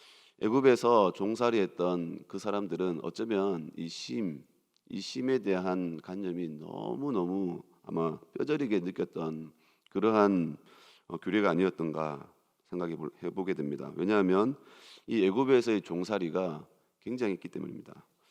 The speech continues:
죽고 싶을 만큼 굉장히 혹독하고 고통스러운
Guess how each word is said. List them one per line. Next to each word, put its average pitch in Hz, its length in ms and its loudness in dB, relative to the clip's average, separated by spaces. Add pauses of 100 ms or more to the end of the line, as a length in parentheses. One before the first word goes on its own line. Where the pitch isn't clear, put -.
(120)
죽고 120 300 2
싶을 - 280 0
만큼 82 720 2
굉장히 123 380 2
혹독하고 110 720 -2
고통스러운 85 1040 -2